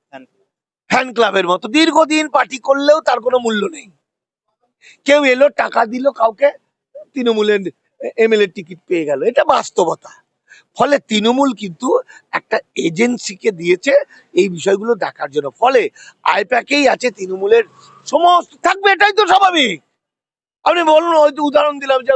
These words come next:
Speaker 2: যদি মোবাইলটা হারিয়ে যায় কি হবে? কত মানুষের সঙ্গে যোগাযোগ, কত ক্যান্ডিডেট, কত কি, কত কে, কত ফোন নাম্বার, কত। এবং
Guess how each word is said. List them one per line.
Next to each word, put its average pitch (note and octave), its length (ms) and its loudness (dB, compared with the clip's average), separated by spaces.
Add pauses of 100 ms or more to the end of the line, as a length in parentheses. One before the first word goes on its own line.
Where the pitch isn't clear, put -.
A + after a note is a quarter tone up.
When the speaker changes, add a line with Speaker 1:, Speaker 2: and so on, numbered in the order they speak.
Speaker 2:
যদি B3+ 160 -6
মোবাইলটা A#3+ 460 0
হারিয়ে G#3 220 -6
যায় F#3+ 120 0
কি E3 160 -14
হবে? B2+ 200 -14 (800)
কত D4 340 2
মানুষের C#4+ 600 0
সঙ্গে C#4 340 -2
যোগাযোগ, C4 540 2 (140)
কত C4+ 280 -2
ক্যান্ডিডেট, C4+ 760 -2 (120)
কত C#4 180 -2 (160)
কি, C#4 300 -6
কত D#4+ 220 0 (160)
কে, A#3+ 100 -2 (180)
কত - 180 0 (140)
ফোন A#3 180 0
নাম্বার, A#3 340 0
কত। G3 220 -4 (720)
এবং C4 300 2